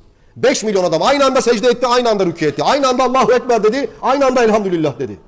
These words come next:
Şu birliğin güzelliğine bak. Ama bizi ne yapıyorlar? Ocu, şucu, bucu, kılcı, yüncü, tüycü, pat küt pat.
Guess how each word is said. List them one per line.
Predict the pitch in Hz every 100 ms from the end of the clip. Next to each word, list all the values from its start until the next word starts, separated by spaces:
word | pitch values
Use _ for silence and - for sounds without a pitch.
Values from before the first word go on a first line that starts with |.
| - _ _
Şu | - 180
birliğin | 175 180 214 202
güzelliğine | 180 185 180 196
bak. | 151 - - - _ _ _ _
Ama | 160 180
bizi | 156 165
ne |
yapıyorlar? | 180 151 139 170 170
Ocu, | 175 151 165
şucu, | - 151 170
bucu, | 156 170 170
kılcı, | 165 156
yüncü, | 170 156 170
tüycü, | 156 156 180
pat | 185 190
küt | 214 214
pat. | 240 -